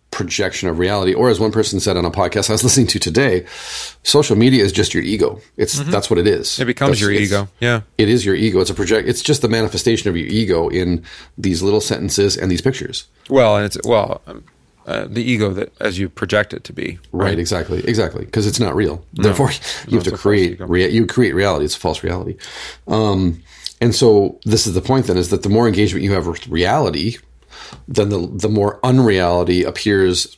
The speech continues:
Speaker 1: for what it is,
Speaker 2: Mm.
Speaker 1: and the more disengaged you become from conversations and from relationships, and in, in our case, even from churches
Speaker 2: Mm-hmm.
Speaker 1: or pastoral conversations or whatever that are not real.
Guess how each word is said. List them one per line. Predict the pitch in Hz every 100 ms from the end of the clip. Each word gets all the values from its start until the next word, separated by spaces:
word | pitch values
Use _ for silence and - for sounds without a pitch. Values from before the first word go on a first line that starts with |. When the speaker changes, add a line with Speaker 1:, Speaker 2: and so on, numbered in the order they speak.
| _
Speaker 1:
for | - 95
what | 85
it | 78
is, | 143 95 82 - 110
Speaker 2:
Mm. | 101 98 87 85 -
Speaker 1:
and | 117 113 107 98
the | 107
more | 110 110
disengaged | 101 - 95 95 113 -
you | 104
become | 98 98
from | 95 95 87
conversations | 98 90 104 101 101 98 87
and | 90
from | 90 82
relationships, | 82 101 104 104 98 90 -
and | 87 87 82
in, | 101 95 95 -
in | 92
our | 101
case, | 127 92 87 -
even | 117 101
from | - 80
churches | 80 - 147 - 78 147 - -
Speaker 2:
Mm-hmm. | 113 107 165 - - _ - 92
Speaker 1:
or | 82 82 80
pastoral | - 117 110 101 87
conversations | 85 87 82 110 139 117 87
or |
whatever | 90 95
that | 92
are | 98
not | 101 -
real. | 98 95 -